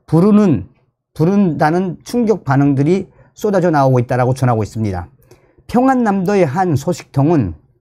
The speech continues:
어제 텔레비전 여덟 시 보도에서는 미국과 대한민국 군사 깡패들이 전면 전쟁을 가상한 대규모 연합훈련을 벌여놓았다며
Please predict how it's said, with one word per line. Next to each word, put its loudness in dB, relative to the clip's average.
어제 0
텔레비전 0
여덟 2
시 -2
보도에서는 0
미국과 -2
대한민국 0
군사 0
깡패들이 0
전면 0
전쟁을 0
가상한 -2
대규모 0
연합훈련을 0
벌여놓았다며 0